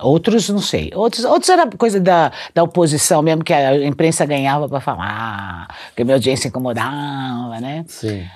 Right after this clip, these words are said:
Speaker 1: A quem acredita naquelas histórias que ela mostra?
Speaker 2: Mas quem escreve isso, posso falar minha opinião agora? Quem fala isso não conhece o Brasil.
Speaker 1: Não.
Speaker 2: É, é o claro caso de elitismo.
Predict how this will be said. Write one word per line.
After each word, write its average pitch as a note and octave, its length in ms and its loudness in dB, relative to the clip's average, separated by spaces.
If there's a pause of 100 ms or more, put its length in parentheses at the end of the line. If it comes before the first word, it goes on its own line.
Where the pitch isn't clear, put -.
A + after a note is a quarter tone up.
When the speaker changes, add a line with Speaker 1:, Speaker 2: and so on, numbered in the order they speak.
Speaker 1:
A A3+ 80 -4
quem F#4 260 2
acredita E4 760 2
naquelas A#3+ 420 2
histórias A3+ 880 2
que - 80 -2
ela G#3 180 2
mostra? G#3 680 2 (140)
Speaker 2:
Mas E3+ 140 2
quem A#3 80 4
escreve E3+ 400 4
isso, A#2+ 160 -2
posso D3+ 180 0
falar D3 180 4
minha C3+ 120 2
opinião C3 260 2
agora? C3 380 2 (100)
Quem G3+ 180 2
fala D#3 320 2
isso C#3+ 320 0
não C#3 140 0
conhece C3+ 300 -4
o - 20 -2
Brasil. G#2 420 0 (160)
Speaker 1:
Não. F4+ 120 4 (320)
Speaker 2:
É, - 80 6
é E3+ 280 4
o F3 120 0 (680)
claro B3 480 4
caso G3+ 540 4
de F3 80 2
elitismo. F3+ 400 0